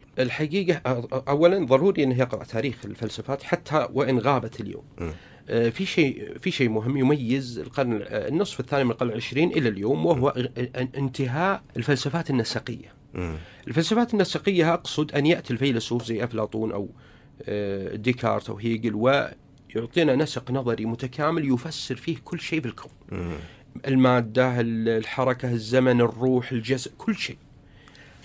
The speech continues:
Speaker 1: هذا الطموح الهائل لم يعد موجودًا.
Speaker 2: مم.
Speaker 1: يعني كان، آه، أصبحت الفلسفة أكثر تواضعًا عن ذي قبل، وصار الفيلسوف يأخذ موضوع معين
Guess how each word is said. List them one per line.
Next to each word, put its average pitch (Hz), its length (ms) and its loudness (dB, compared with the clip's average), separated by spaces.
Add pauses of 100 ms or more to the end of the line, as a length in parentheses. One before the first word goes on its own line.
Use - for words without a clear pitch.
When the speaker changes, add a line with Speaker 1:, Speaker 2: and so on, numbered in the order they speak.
(240)
Speaker 1:
هذا 220 440 4
الطموح 160 580 4
الهائل 117 580 0 (220)
لم 175 240 2
يعد 123 260 4
موجودًا. 101 420 -4
Speaker 2:
مم. 95 80 -10 (400)
Speaker 1:
يعني 127 180 2
كان، 175 400 4
آه، 131 380 4
أصبحت - 560 -2
الفلسفة 151 480 -4
أكثر - 320 -10
تواضعًا 123 600 0
عن 123 120 0
ذي 110 100 -2
قبل، 120 340 -6 (300)
وصار 202 340 2
الفيلسوف 156 680 4 (220)
يأخذ - 340 6
موضوع 139 380 6
معين 156 520 2